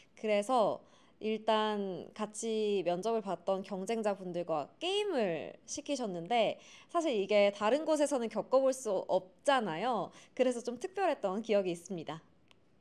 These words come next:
음, 일단 저희 이제 다섯 명, 다섯 명 팀을 나눠서 게임을 했는데, 저희끼리 이제 포지션을 정할 거 아니에요.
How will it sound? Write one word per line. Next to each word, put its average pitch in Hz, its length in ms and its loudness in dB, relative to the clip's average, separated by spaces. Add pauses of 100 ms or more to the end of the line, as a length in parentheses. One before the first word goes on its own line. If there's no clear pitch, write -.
(520)
음, 247 380 -2
일단 254 300 4
저희 202 840 4
이제 170 300 -2
다섯 226 200 0
명, 262 200 -2
다섯 196 240 -6
명 185 200 -6
팀을 311 240 -6
나눠서 180 320 -6
게임을 254 380 -4
했는데, 208 520 0
저희끼리 220 440 0
이제 160 140 -8
포지션을 370 540 -4
정할 185 340 -2
거 180 100 0
아니에요. 151 600 -2